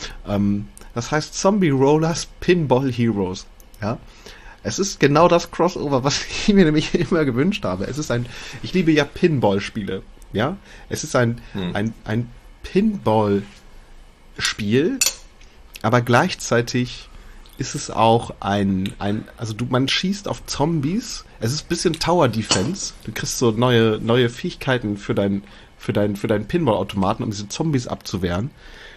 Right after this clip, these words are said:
Speaker 1: Und es ist aber auch ein Roguelike. Weil du, die, jeder, jeder Versuch, das durchzuspielen, ist anders, weil du andere Perks bekommst und dir immer welche aussuchen kannst. Das ist,
Speaker 2: Das
Speaker 1: ja,
Speaker 2: klingt
Speaker 1: das hat
Speaker 2: sehr, sehr gut.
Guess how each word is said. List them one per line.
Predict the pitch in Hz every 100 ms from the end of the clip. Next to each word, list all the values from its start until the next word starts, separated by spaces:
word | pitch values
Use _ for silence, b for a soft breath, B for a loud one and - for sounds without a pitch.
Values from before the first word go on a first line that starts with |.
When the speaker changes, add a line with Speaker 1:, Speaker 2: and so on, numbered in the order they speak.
| -
Speaker 1:
Und | 113
es |
ist | 156 196
aber | 170 160
auch | 156
ein | 160
Roguelike. | 151 175 175 85 85 98 - - - - b b
Weil | -
du, | 104 - 117
die, | 117 131
jeder, | 120 147 156 147 135 - 120 - -
jeder | 127 147
Versuch, | 160 135 156
das | 139
durchzuspielen, | - 151 - - 139
ist | 123 123
anders, | 123 135 104
weil | 110 104
du |
andere | 104 110 104
Perks | - 131 135 -
bekommst | - - 92 - -
und | 98
dir | 104
immer | 101 -
welche | 113 107 -
aussuchen | - - 110 -
kannst. | 98 98 -
Das | 120 117
ist, | 156 - B B B B B B
Speaker 2:
Das | -
Speaker 1:
ja, | 120 170
Speaker 2:
klingt | 120
Speaker 1:
das | -
hat | -
Speaker 2:
sehr, | 92 139
sehr | 90
gut. | 85 82 78